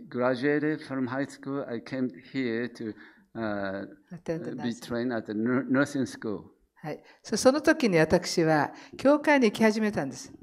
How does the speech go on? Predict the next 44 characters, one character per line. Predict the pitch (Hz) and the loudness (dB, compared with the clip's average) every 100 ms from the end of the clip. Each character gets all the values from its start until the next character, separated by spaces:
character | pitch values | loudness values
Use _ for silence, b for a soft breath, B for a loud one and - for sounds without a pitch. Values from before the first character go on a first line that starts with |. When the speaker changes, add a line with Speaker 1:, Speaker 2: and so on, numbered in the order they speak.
| - | -18
Speaker 1:
And | 123 123 | -10 -6
I | 143 | -6
started | - 156 156 143 | -2 -2 0 0
going | 143 135 131 | 2 2 2
to | 123 113 - - _ _ - | -2 -2 -4 -14 _ _ -12
a | 101 | -10
church. | - 123 101 | -4 -2 -2
Speaker 2:
そ | - 214 | -4 -2
の | 208 | -2
時、 | - 196 | 2 4
私 | 180 202 202 | 4 4 4
を | 185 | 2
世 | 202 | 4
話 | 196 190 | 2 2
し | |
て | - | 2
く | |
れ | 170 156 | 2 2
た | 156 | 2
島 | - 220 277 | 2 4 4
袋 | 294 294 214 | 4 6 8
栄 | 220 294 | 8 6
子 | 247 | 2
と | - | 0
い | |
う | |
先 | 151 160 | 0 -4
生 | 147 | -2
が | 151 | -2
い | |
ら | 151 | -2
っ | |
し | 139 151 | -4 -6
ゃ | |
い | |
ま | 139 | -6
す。 | 135 - - _ - | -8 -14 -20 _ -4
Speaker 1:
And | 120 117 117 - - - | -2 0 -2 -6 -16 -8
the | 120 | -8
pastor | - 139 175 175 165 | -4 0 0 0 -2
of | 135 110 - _ _ | -2 -4 -16 _ _
the | 110 | -10
church | 107 - 151 135 - - | -8 -4 -2 -2 -4 -10
at | - | -8